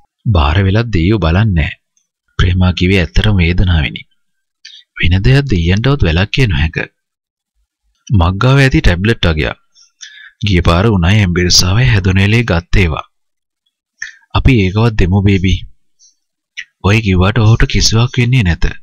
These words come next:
මඩ වතුර වලවල් වලට බැහැගෙන ෆාම් එකේ කැතකුණු ඇල්ලූ ඔහුට කිසි ලෙඩක් හැදුනේ නැත. එහෙම එකේ මේ වැස්සට තිබුණාට ඔහුට ලෙඩ හැදෙන්නේ නැත. සපුට සිතුනේ එහෙමය.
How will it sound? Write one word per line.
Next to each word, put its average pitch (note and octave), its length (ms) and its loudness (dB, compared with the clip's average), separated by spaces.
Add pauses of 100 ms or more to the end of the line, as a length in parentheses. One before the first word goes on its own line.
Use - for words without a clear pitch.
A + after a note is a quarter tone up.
(680)
මඩ E2+ 220 0
වතුර E2 300 0
වලවල් E2+ 420 2
වලට F2+ 300 0
බැහැගෙන E2+ 400 0 (400)
ෆාම් G2 380 0
එකේ G#2 200 -2
කැතකුණු G2+ 500 0
ඇල්ලූ G2 340 0
ඔහුට F#2+ 220 0 (580)
කිසි G2 220 0
ලෙඩක් G2+ 300 -2
හැදුනේ A#2+ 360 0
නැත. E2 220 -2 (1500)
එහෙම F2+ 220 2
එකේ E2+ 280 -2
මේ E2+ 180 2
වැස්සට D#2+ 380 0
තිබුණාට E2 500 0 (400)
ඔහුට G#2 240 0
ලෙඩ G2+ 220 -4
හැදෙන්නේ A#2+ 460 2
නැත. D#2+ 200 -2 (560)
සපුට F2 380 -2
සිතුනේ F2+ 420 0
එහෙමය. F2+ 300 2